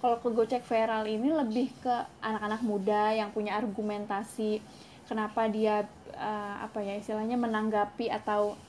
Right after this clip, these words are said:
tergocek sama, sama suatu berita itu.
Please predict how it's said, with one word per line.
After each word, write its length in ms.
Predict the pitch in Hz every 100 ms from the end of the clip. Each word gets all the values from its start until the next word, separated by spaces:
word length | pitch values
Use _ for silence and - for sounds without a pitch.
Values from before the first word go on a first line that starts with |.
| - -
tergocek 720 | - 233 220 214 214 226 -
sama, 640 | 226 214 214 214 214 208 - -
sama 300 | 214 208 240
suatu 320 | 226 220 220
berita 320 | 214 208 208
itu. 460 | - - 190 233